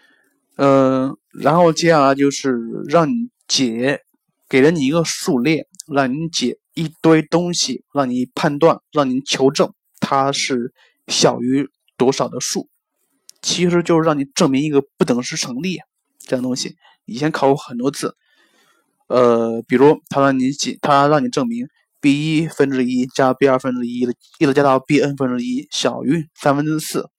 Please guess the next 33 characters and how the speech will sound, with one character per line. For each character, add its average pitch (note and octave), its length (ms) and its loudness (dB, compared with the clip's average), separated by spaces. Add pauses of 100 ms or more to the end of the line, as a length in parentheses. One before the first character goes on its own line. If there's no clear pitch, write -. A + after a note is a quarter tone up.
或 B2 120 -4
者 C3 60 -2
小 B2+ 200 -4
于 B2+ 100 -8
二 C#3 260 0 (120)
这 C3 100 0
样 A#2+ 100 -6
东 A#2+ 140 -2
西， - 240 -12 (100)
对 - 100 -8
吧？ - 140 -6 (1300)
这 F#3 120 2
样 F#3 160 4
东 F#3+ 200 2
西 A#2+ 640 -2 (1040)
放 D3+ 340 2
缩 G3 280 4
法， D3+ 180 -4 (240)
放 D3 280 0
缩 D#3 220 4
法， - 220 -4 (300)
很 C3 280 -6
多 E3 300 4 (160)
高 F3+ 180 4
考 C#3+ 220 -4
题 - 300 -8
目 D#3 120 -2
里 A#2 140 -4
面 B2 140 -4
不 E3+ 160 0
要 E3+ 200 6
求 B2+ 180 -6
它 B2 280 -4